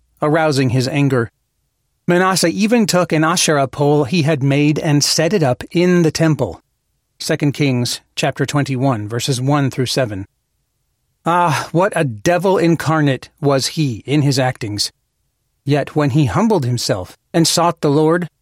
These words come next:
the Lord was entreated of him, and heard his supplication, and brought him to Jerusalem, and made himself known unto him, and crowned him with mercy and loving kindness, as you may see in Second Chronicles chapter thirty-three. So Paul was once a blasphemer,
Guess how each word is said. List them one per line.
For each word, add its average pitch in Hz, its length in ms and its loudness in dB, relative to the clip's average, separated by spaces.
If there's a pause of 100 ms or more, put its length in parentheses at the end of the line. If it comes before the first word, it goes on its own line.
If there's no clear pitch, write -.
the 175 100 0
Lord 175 220 4
was 165 180 4
entreated 175 540 2
of 120 140 -2
him, 123 260 -2 (240)
and 165 160 2
heard 175 300 0
his 151 160 2
supplication, 151 760 -2 (380)
and 175 160 4
brought 165 280 2
him 160 120 4
to 156 140 2
Jerusalem, 135 640 0 (340)
and 151 200 2
made 156 200 2
himself 143 440 0
known 143 320 2
unto 139 260 0
him, 117 260 -4 (300)
and 156 220 0
crowned 175 400 0
him 127 180 -2
with 113 180 -6
mercy 147 520 0
and 139 180 0
loving 143 300 2
kindness, 131 600 -4 (380)
as 156 160 0
you 170 80 2
may 165 160 2
see 160 340 2
in 131 80 0
Second 147 340 0
Chronicles 123 600 -4 (140)
chapter 135 320 -2
thirty-three. 123 560 -4 (960)
So 165 340 0
Paul 170 380 2
was 147 180 2
once 147 300 0
a 139 80 0
blasphemer, 135 800 -2